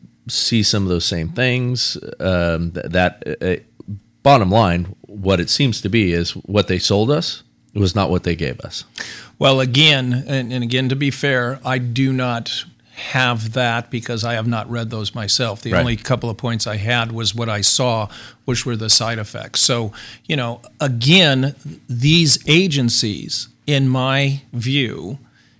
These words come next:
Speaker 2: have a responsibility to the medical communities to say,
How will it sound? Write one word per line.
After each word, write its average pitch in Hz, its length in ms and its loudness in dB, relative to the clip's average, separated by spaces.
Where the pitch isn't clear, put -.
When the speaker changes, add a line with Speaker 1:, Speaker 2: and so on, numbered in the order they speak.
Speaker 2:
have 123 640 -2
a 131 80 -4
responsibility 123 1080 -2
to 131 400 -2
the 123 100 -4
medical 127 500 0
communities 120 920 -2
to - 120 -6
say, 110 580 -2